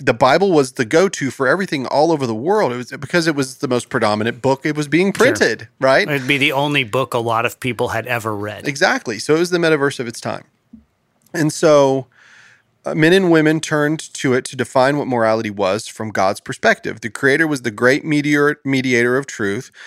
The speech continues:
Speaker 1: from an eternal outside perspective given to our finite lives. Without that great mediator, we are left as individuals to determine what is right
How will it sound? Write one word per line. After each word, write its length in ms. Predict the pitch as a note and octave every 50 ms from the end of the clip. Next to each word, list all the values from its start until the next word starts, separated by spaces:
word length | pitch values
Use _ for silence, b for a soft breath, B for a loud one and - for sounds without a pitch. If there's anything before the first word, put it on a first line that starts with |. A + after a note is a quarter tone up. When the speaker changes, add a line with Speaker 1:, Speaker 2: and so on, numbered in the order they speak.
| B B B
Speaker 1:
from 160 | - C3 A#2
an 80 | A2+ A2
eternal 520 | A2 G#2+ - - - C3+ C3+ C#3+ D#3 D3 -
outside 480 | - A#2 A2+ - - - B2+ C3 B2+
perspective 680 | - E3 - - - G2+ G2 - - A#2 A2+ A#2 A2+ A#2
given 300 | A#2 A#2 A#2 C#3 D3 C#3
to 200 | - - B2 - -
our 320 | A2 G#2+ G#2+ A2+ A2+ B2+
finite 640 | - - - - D3 C#3+ D#3+ D#3 C3 A2+ A#2 A#2+ -
lives. 520 | A2+ G#2+ G2 F2 F2 F#2 G#2 G#2 - - - B B B B B B B B B B B B B
Without 360 | B2+ A#2 - D3 D3+ F3+ -
that 180 | - G#2 F2+ D#3+
great 200 | D#3 D#3+ C#3+ B2
mediator, 540 | C3+ C3 C#3+ C#3+ C3 A2 G#2 G2 F#2+ A2 B2
we 140 | B2 A#2+
are 100 | A#2 A2
left 340 | G#2+ G2+ G#2+ A#2 B2 C3+ - E3
as 120 | D#3 D3
individuals 480 | D#3 D#3+ C#3+ A#2 G#2+ G2+ G#2+ G#2+ A2+ -
to 100 | - A#2+
determine 460 | G#2+ - - - B2 A#2+ A#2+ B2 A2
what 140 | G2+ G#2+ A2+
is 140 | A#2+ A2+ A#2
right 400 | A2 - F#2+ A2 A#2 - -